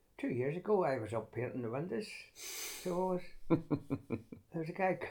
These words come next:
Speaker 1: <laughs> one of our club runners going past, Amanda Perry. She says, "What are you doing up there?" I said, "I'm painting windows." <laughs> But you say you shouldn't be up there. <laughs> And, uh,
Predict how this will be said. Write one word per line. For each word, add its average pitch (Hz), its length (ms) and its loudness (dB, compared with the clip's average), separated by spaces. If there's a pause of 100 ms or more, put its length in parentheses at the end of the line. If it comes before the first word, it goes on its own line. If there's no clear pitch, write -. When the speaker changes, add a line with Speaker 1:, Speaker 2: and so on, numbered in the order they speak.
(140)
Speaker 1:
<laughs> - 600 -2
one 190 340 8
of 160 80 10
our 139 200 10
club 139 280 8
runners 143 340 10
going 135 240 6
past, 131 320 8
Amanda 139 360 6
Perry. 180 500 8 (120)
She 320 120 4
says, 285 160 4
"What 330 100 4
are 339 40 10
you 294 120 6
doing 127 240 10
up 110 220 4
there?" 110 380 6 (520)
I 370 60 -4
said, - 140 4
"I'm 104 100 2
painting 143 360 6
windows." 170 440 8 (520)
<laughs> 180 760 10
But 170 280 10
you 151 100 4
say 151 240 6
you 147 100 4
shouldn't 165 280 10
be 147 140 6
up 196 200 10
there. 330 360 12 (180)
<laughs> - 640 6
And, 175 360 6
uh, 160 320 12